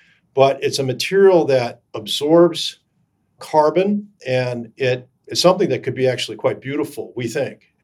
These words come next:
These are ideas that we think are super important on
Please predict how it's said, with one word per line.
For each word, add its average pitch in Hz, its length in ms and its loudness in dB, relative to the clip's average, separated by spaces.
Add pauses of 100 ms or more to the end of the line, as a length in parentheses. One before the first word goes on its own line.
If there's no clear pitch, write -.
(100)
These 240 280 0
are 233 100 4
ideas 165 480 6
that 135 140 0
we 139 100 -10
think 165 280 0
are 123 100 2
super 165 480 2
important 131 680 -4 (100)
on 117 480 -6